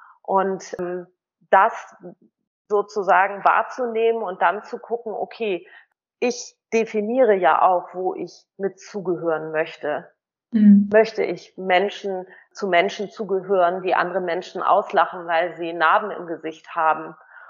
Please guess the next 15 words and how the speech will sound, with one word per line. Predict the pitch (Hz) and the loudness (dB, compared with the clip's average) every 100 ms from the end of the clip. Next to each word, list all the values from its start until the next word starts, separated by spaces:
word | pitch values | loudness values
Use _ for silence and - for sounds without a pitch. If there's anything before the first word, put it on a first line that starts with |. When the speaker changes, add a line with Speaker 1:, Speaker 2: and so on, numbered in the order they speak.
| - - | -20 -8
Speaker 1:
oder | 175 175 156 165 - - - - | -2 2 4 2 -2 -16 -20 -16
so? | 175 175 160 127 - - | 0 2 2 0 -2 0
Das | 196 - | 0 0
kann | 185 180 | -4 -4
ich | 185 190 | -4 -4
ja | 175 | -4
für | - 185 | -4 -8
mich | 190 196 196 - | -8 -8 -6 -4
auch | 180 | -4
entscheiden, | - 185 - 185 196 160 156 | -6 -10 -6 -2 -2 -4 -14
wie | 156 - | -14 -18
ich | - | -12
damit | 180 160 165 | -8 -8 -8
umgehen | 190 196 156 147 | -10 -4 -4 -4
möchte. | 143 - 165 175 | -8 -10 -18 -18